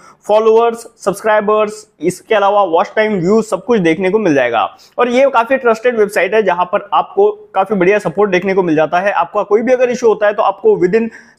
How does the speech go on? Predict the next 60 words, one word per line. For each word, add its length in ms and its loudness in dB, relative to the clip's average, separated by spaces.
थर्टी 200 0
मिनट 300 0
के 60 -2
अंदर 420 -2
Telegram 420 0
के 60 0
ऊपर 200 0
सपोर्ट 380 -2
देखने 280 -2
को 100 -2
मिल 180 -2
जाएगा। 220 0
तो 100 -6
भाई, 140 0
डिस्क्रिप्शन 440 -2
में 80 -2
मैंने 140 2
आप 120 -2
लोगों 160 0
को 80 0
लिंक 220 -2
दे 60 -2
दिया 160 0
टू 160 -2
गुड 160 0
पैनल 200 -2
डॉट 220 -2
कॉम 160 -2
का, 340 -2
वहां 180 6
पर 160 0
जाकर 320 2
आप 360 0
अपने 360 -2
Instagram 380 0
के 60 0
ऊपर 160 0
फॉलोअर 260 -2
बढ़ा 200 0
सकते 260 -8
हैं, 160 -4
Telegram 400 -2
के 60 -6
ऊपर 140 -6
फॉलोअर 260 0
बढ़ा 160 0
सकते 260 -6
हैं 80 0
या 100 0
फिर 220 -4
YouTube 180 -4
के 120 -2
ऊपर 160 0
व्यूज 300 0
या 60 4
फिर 120 -6
सब्सक्राइबर 500 -2
या 100 2
फिर 160 -4
वॉच 300 -2